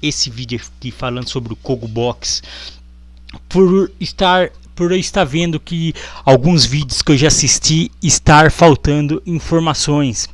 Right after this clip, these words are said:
informações, é, como do site oficial. Se você não comprar pelo site oficial, vocês pode, podem estar, é,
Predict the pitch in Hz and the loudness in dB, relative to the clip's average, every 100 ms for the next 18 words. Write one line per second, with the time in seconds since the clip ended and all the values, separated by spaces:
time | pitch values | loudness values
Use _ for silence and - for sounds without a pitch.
0 | - - 127 - 139 131 - 143 139 123 | -18 -12 -10 -6 -4 -4 -6 -4 -4 -6
1 | - - - - - - 139 135 131 131 | -10 -14 -18 -20 -12 -4 -2 0 0 -2
2 | 131 123 - 160 165 165 147 - - 135 | -4 -6 -2 0 2 0 -2 -8 -14 -6
3 | - 156 143 143 - - - - 160 - | -2 2 2 2 -2 -6 -10 -6 -6 -4
4 | - 160 139 120 104 123 123 147 139 139 | -2 0 2 0 -2 -8 -8 -8 -6 -2
5 | 160 170 - 160 - 143 - 135 135 - | -2 -2 -4 -6 -4 -6 -6 -10 -8 -4
6 | 127 127 - - - - - - 120 - | -2 -2 -8 -10 -16 -12 -8 -8 -8 -6
7 | 127 120 123 - - 135 131 131 123 117 | -2 -2 -4 -12 -10 -6 -6 -4 -6 -6
8 | - 127 123 127 - - 131 135 135 135 | -6 -4 -4 -6 -12 -2 2 2 2 -2
9 | - 147 - - 127 131 123 - - - | -4 -12 -6 -2 0 0 -4 -10 -20 -10
10 | 139 131 123 120 | -4 -2 0 -2